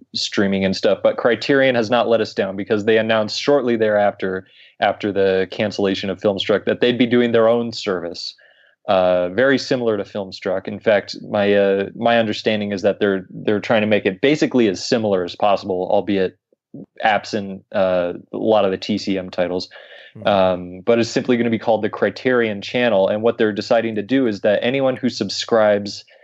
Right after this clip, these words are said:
Speaker 1: between now and April eighth, the release date of the service, uh, gets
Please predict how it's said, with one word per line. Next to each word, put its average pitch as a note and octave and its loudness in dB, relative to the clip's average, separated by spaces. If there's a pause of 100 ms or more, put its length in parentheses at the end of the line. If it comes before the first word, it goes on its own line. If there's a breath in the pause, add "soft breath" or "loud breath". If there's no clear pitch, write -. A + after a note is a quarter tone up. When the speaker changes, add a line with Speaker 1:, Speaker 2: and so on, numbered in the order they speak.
(180 soft breath)
Speaker 1:
between G#2 -2
now G2+ 2 (300 soft breath)
and G2+ 0
April G#2+ 0
eighth, A#2 2
the G#2+ -2
release G#2 -2
date F#2+ 0
of F#2 -6
the F#2 -6
service, F#2 -4 (380 soft breath)
uh, G2 4 (240)
gets B2 0